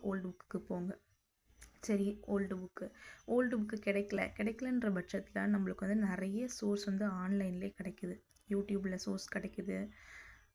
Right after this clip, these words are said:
அப்ப நீங்க என்ன பண்ணுங்க, சர்ச் பண்ணுங்க. சர்ச் பண்ணி அப்ப வந்து நோட்ஸ் எடுக்க ஆரம்பிங்க.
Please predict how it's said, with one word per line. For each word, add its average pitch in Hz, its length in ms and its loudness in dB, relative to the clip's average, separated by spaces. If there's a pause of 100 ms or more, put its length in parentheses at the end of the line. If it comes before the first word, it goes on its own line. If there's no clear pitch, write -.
(180)
அப்ப 226 220 0
நீங்க 220 200 6
என்ன 220 240 6
பண்ணுங்க, 208 360 4
சர்ச் 233 440 -2
பண்ணுங்க. 180 340 0
சர்ச் 240 420 -6
பண்ணி 190 540 0
அப்ப 208 340 -2
வந்து 220 260 4
நோட்ஸ் 202 400 4
எடுக்க 208 240 -2
ஆரம்பிங்க. 180 640 -2